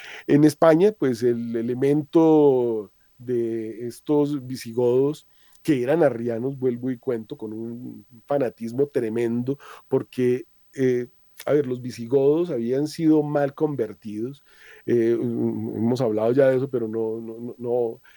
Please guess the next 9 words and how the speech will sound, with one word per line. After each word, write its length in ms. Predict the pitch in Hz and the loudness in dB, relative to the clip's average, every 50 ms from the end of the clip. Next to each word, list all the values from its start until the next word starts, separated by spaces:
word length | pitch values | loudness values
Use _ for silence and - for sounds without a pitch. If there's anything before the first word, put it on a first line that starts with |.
| - _ _ _ _ _ - | -20 _ _ _ _ _ -16
deja 420 | - - - 120 147 139 143 147 | -16 -6 -2 0 0 2 4 2
de 100 | 135 120 | 2 0
ser 160 | - 120 123 | -2 -4 -2
óbice 260 | 135 139 143 135 135 120 | -2 -2 -2 -2 -4 -6
para 220 | - 120 113 107 | -6 -8 -8 -8
comentarles 760 | - - 104 104 101 98 - 120 117 110 113 123 131 139 - | -10 -12 -12 -12 -10 -6 -4 -4 -4 -4 -4 -6 -8 -8 -10
cómo 460 | - - - 131 123 135 139 143 139 | -6 -2 0 0 2 4 4 4 4
un 180 | 135 135 131 131 | 4 0 -2 -2
sacerdote, 880 | 117 - 139 127 127 110 104 92 117 110 104 - _ - 131 131 131 | -2 -4 -2 -2 -2 -4 -4 -4 -4 -4 -4 -6 _ -6 -4 -4 -6